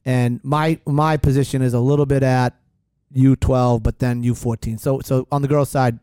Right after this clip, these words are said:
Pee Wee going into Bantam is, like, e-, everything else should be pretty skill-based,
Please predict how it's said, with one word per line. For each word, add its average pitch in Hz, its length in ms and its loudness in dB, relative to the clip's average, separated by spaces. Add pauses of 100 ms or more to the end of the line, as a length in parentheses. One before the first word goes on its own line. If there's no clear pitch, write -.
(120)
Pee 180 180 2
Wee 160 160 4
going 131 240 2
into 120 200 -2
Bantam 110 400 -4
is, 110 160 -8
like, 117 160 -10 (560)
e-, - 60 -6 (100)
everything 190 360 2
else 151 200 0
should 143 120 -2
be 135 80 2
pretty 131 180 0
skill-based, 120 800 -2